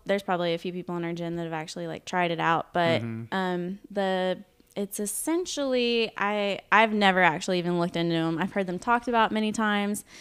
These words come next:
Speaker 1: and this is gonna be a repeating theme of a lot of this stuff is, you know, if you're not a high-level athlete, it's probably not really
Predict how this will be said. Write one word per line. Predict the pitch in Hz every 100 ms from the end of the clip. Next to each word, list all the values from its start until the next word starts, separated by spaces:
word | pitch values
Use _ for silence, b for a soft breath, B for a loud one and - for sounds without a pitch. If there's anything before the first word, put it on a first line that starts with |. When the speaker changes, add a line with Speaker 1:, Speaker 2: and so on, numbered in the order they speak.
| B B
Speaker 1:
and | 190 190 190
this | 214
is | 208
gonna | 196 202
be | 190 185 180 175
a | 175 175 175 170 - _ - 196
repeating | 190 190 202 185 180 180
theme | - 180 175 175
of | 170
a | 165
lot | 165 165
of | 170
this | 180
stuff | - 185 180 175
is, | 165 165 - - -
you | 170
know, | 160 160
if | 165
you're | 165 160 165
not | 175 160
a | 170
high-level | 165 160 156
athlete, | 156 156 - 165 156 -
it's | 170 -
probably | 160 156 160
not | 160 - - -
really | 165 160